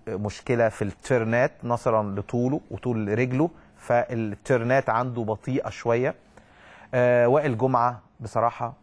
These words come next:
كتر خيره، صخره الدفاع، لغايه دلوقتي بيلعب، لغايه دلوقتي اساسي في منتخب بلاده،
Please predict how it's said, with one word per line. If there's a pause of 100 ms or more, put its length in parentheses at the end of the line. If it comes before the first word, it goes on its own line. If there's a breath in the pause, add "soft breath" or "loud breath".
(100)
كتر
خيره، (320)
صخره
الدفاع، (260)
لغايه
دلوقتي
بيلعب، (100)
لغايه
دلوقتي
اساسي
في
منتخب
بلاده،